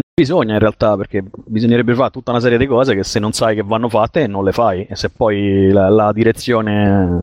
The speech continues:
data da altri è quella del, boh, del soldo pubblico, della presentazione a Roma, a Milano, a Firenze, a Canicattì, eh, bello, ma non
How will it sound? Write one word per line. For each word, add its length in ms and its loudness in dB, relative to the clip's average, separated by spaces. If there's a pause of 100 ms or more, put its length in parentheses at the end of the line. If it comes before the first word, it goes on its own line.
(200)
data 240 2
da 180 2
altri 440 -2
è 180 2
quella 300 0
del, 840 2
boh, 340 -2
del 200 -2
soldo 360 -2
pubblico, 600 2
della 400 2
presentazione 880 0
a 60 4
Roma, 420 0
a 40 2
Milano, 640 0
a 20 0
Firenze, 800 0 (380)
a 140 -2
Canicattì, 520 -2
eh, 640 -4 (360)
bello, 180 -2
ma 60 0
non 340 0